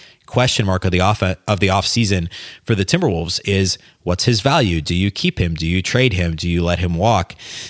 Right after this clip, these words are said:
Um, I, I, you know, the fourteen games he played in Minnesota were fantastic. He was awesome. Twenty points a game, forty-two percent from three, shooting eight or nine threes a game or whatever it's gonna be. There's a lot of things to like about Malik Beasley, but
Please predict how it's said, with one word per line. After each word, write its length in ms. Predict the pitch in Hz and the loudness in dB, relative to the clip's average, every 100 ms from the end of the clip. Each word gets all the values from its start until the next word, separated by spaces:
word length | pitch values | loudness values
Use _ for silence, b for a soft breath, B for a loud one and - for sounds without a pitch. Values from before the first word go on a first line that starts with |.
| B | B
Um, 400 | - 92 87 87 - _ - _ _ - | -4 -2 -2 -4 -8 _ -20 _ _ -18
I, 80 | - _ - | -18 _ -16
I, 80 | - - | -12 -2
you 100 | 117 | 0
know, 120 | 98 | 2
the 80 | 90 | 0
fourteen 420 | - 117 - 117 | 0 0 2 2
games 220 | 104 101 | 2 2
he 80 | 98 | 0
played 220 | - 104 | 2 2
in 60 | 92 | 2
Minnesota 400 | 90 85 127 117 | 0 0 2 2
were 80 | 87 | 0
fantastic. 880 | - 85 - - 123 - - - - | -4 -6 -6 -2 -2 -2 -10 -18 -8
He 100 | - | -2
was 120 | 104 | 0
awesome. 340 | 98 120 - - | 2 0 -2 -6
Twenty 240 | - 95 | -4 -2
points 280 | 90 87 85 | -2 -2 -2
a 40 | |
game, 380 | 101 135 123 107 | 0 2 2 -2
forty-two 440 | - 92 87 98 | -4 -4 -2 -2
percent 360 | 82 87 82 71 | -4 -4 -4 -6
from 160 | 71 71 | -12 -8
three, 500 | 117 135 120 104 90 B B B - | 0 2 4 4 0 B B B -6
shooting 280 | - 95 | -2 0
eight 140 | 92 98 | 2 0
or 40 | |
nine 180 | 95 92 | 0 -2
threes 300 | 87 101 90 | 0 -2 0
a 20 | |
game 340 | 82 113 113 101 | 0 2 2 0
or 60 | |
whatever 320 | 92 92 101 | 0 0 0
it's 100 | 95 | 0
gonna 200 | - 90 | 0 0
be. 320 | 78 113 98 85 B B B B _ | 2 4 4 0 B B B B _
There's 220 | - 135 135 | 2 4 4
a 40 | |
lot 280 | 82 101 104 | 2 2 2
of 40 | |
things 200 | 113 95 | 0 0
to 60 | 101 | 2
like 180 | 95 - | 0 0
about 180 | 90 | -2
Malik 300 | 87 90 87 | 0 -2 0
Beasley, 340 | 104 117 104 90 | 2 2 4 2
but 260 | 80 92 | 2 0